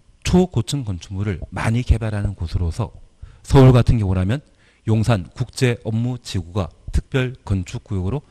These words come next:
지정된 적이 있습니다. 그래서 이 특별 건축 구역은 용산, 용산과 관련된 사업이다. 그렇게 판단하시면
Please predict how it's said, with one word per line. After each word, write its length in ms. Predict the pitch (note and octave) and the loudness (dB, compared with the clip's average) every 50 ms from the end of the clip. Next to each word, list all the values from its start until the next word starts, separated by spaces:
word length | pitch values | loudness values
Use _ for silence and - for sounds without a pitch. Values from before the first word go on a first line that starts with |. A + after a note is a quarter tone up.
| _ _ _ | _ _ _
지정된 800 | - - G#2+ F#2 F#2 G2+ G2 F#2+ - - _ _ - - G#2+ B2 | -8 -6 -4 -2 0 0 0 -2 -6 -12 _ _ 2 2 2 4
적이 120 | A#2 F#2 | -2 -6
있습니다. 380 | E2 - - E2 D#2+ - F2 - _ _ _ _ _ _ _ _ _ - _ - _ _ _ | -6 -8 -10 -12 -10 -12 -12 -14 _ _ _ _ _ _ _ _ _ -20 _ -20 _ _ _
그래서 300 | - A#2+ A2+ G#2+ B2+ A2 - - _ - | 0 0 2 2 2 0 -2 -6 _ -4
이 120 | B2 A#2 | -4 -2
특별 320 | - - E3+ - - E3 D3 | -2 -2 -4 -2 -2 -4 -2
건축 280 | A2+ G#2 F#2+ - - | -2 -6 -6 -8 -8
구역은 340 | - G2+ F#2+ F#2 A2+ D2+ - - _ _ - - - _ A#2 | -6 -4 -4 -4 -4 -6 -8 -12 _ _ -20 -20 -4 _ 4
용산, 360 | G#2 G#2+ G2 A2 F#2+ D#2 - - - - - A#2 | 4 4 4 2 0 0 -4 -12 -20 -8 -4 -2
용산과 400 | A2 G#2+ G#2 B2 A#2+ C3 C3+ B2 | -2 0 -2 -4 -4 -4 -6 -6
관련된 400 | - G#2 F#2+ F#2 F#2+ G#2+ A2+ A#2 | -6 -8 -8 -6 -6 -8 -8 -10
사업이다. 460 | - - A2+ G2 F2+ F2 - E2 - _ _ _ | -12 -12 -12 -10 -10 -10 -14 -14 -16 _ _ _
그렇게 260 | - G#2 G2 - - - | -4 -4 -2 -2 -4 -4
판단하시면 640 | - - C#3+ D3+ C#3 A#2 F2 - - F#2 F#2+ F2 | -4 -6 -6 -6 -6 -6 -6 -6 -6 -6 -6 -6